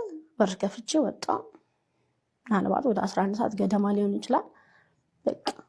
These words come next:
ብርድ እየጠፈጠፈኝ በቃ እዛ ቁጭ አልኩኝ በር ላይ። በማግስቱ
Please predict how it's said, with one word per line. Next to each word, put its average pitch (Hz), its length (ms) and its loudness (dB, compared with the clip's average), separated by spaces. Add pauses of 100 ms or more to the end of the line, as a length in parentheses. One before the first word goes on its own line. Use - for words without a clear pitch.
(420)
ብርድ 233 260 2
እየጠፈጠፈኝ 226 760 -2
በቃ 381 220 -4
እዛ 262 180 -2
ቁጭ 285 220 -8
አልኩኝ 247 260 -4
በር - 180 -8
ላይ። - 180 -20 (800)
በማግስቱ 233 440 4